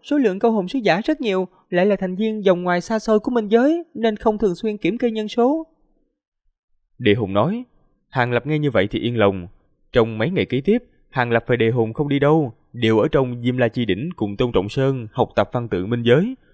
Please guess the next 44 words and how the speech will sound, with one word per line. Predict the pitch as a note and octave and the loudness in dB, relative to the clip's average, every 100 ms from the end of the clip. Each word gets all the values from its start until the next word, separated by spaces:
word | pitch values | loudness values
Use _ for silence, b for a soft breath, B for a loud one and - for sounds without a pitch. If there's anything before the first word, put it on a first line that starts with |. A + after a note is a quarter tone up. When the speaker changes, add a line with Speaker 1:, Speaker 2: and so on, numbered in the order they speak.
| _ _ _ _ _ | _ _ _ _ _
Speaker 2:
Sau | - C3+ | -2 0
khi | C3 C3 A#2 | 2 0 0
siêu | C3+ B2 | -2 0
hồn | A2 G2 G2+ | -2 -2 0
câu | B2 | 0
hồn | G#2+ F#2+ | 0 -2
sứ | F3 | -2
giả, | A2+ F2 F3 A3+ b b | 0 -2 -4 -10 b b
Địa | B2+ | 0
Hùng | B2+ A#2+ | 0 0
đã | A2 | 0
có | A#2 G#3 | 0 0
nhận | A2 | -2
thức | A2 G3+ | -2 -2
sơ | - B2+ | -2 -2
lược | G2+ F#2+ - | -2 -2 0
về | G2 F#2+ | 0 0
văn | A#2+ A#2 | -4 -4
tự | F#2 | -4
minh | A2 A#2 | -4 0
giới. | A#2+ E3 B3+ - _ _ _ | 2 2 0 -6 _ _ _
Hai | B2 A2+ | -2 0
bên | A#2 A2+ | 0 -2
kết | A2+ G3+ | -4 -4
hợp | A#2+ - | -4 0
lại, | F2 F2+ G2+ b b | 0 0 -6 b b
nên | F3 D#3+ | -4 -2
Hàng | A2+ | 0
Lập | G#2+ - | -2 -2
cũng | G#2+ | -4
rất | C3 G3+ | -4 -4
nhanh | B2+ A2+ | -4 -4
hiểu | G#2+ B2+ | -4 -2
được | G#2 | -2
đại | F#2 F2 | -2 -2
khái | A2+ C3+ | -2 -6
ngôn | F3+ C3 A2+ | -4 -6 -4
ngữ | F#2 C3 | -4 -4
minh | A#2 | -4
giới | A2+ C#3+ | -2 0
này. | F3+ G2 F#2 _ _ _ _ _ _ _ | 0 -2 -6 _ _ _ _ _ _ _
Bảy | C3+ A2 | 0 0
ngày | D3+ A2+ | 2 -2
sau, | G2 B2+ C#3 C3 | 0 0 0 -2